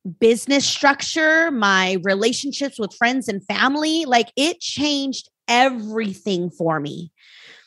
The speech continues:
And ever since that trip, we had always said, "We're gonna bring somebody back with us, bring somebody back with us." And we would tell people, but they weren't listening. They weren't listening. So, you know, then two years ago, Empower You was created. And I'm like,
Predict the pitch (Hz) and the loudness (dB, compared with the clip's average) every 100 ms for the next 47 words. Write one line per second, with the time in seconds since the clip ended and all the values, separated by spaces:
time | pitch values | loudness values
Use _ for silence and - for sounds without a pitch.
0 | _ _ _ - 233 220 208 208 240 240 | _ _ _ -2 2 2 2 0 0 0
1 | 277 277 254 - 233 - - 254 226 - | 0 -2 -6 0 -2 -2 -2 2 2 0
2 | 214 202 208 - 202 220 220 220 - - | -2 0 0 2 2 4 2 0 -2 0
3 | 208 185 196 190 190 202 196 - 208 196 | 2 2 -2 -2 0 0 0 -4 -4 0
4 | 190 180 175 175 156 - 190 - 202 185 | 2 2 -4 -6 -6 -4 -2 2 2 4
5 | 175 175 160 170 170 190 196 185 - 226 | 2 0 -4 -8 -8 -4 -4 -2 2 2
6 | 233 240 220 226 180 160 170 185 196 226 | 2 -2 -2 -2 -2 -2 -2 0 -2 -2
7 | 208 - 196 180 180 147 190 - 170 165 | -6 -4 -2 -2 -2 -4 -4 -4 -8 -10
8 | 165 190 165 156 147 _ _ _ _ _ | -4 2 2 2 -4 _ _ _ _ _
9 | - - - - _ 214 175 190 226 170 | -20 -20 -20 -20 _ 0 0 0 0 -2
10 | 170 185 202 262 202 170 202 226 _ _ | 0 -2 0 0 4 4 2 -4 _ _
11 | _ _ _ _ _ - 160 175 196 190 | _ _ _ _ _ -8 -6 -2 2 2
12 | 202 208 - 208 220 294 170 165 _ - | 2 -2 -2 0 0 2 0 -2 _ -20
13 | _ - 185 180 185 185 170 170 | _ -6 -2 0 0 2 0 -4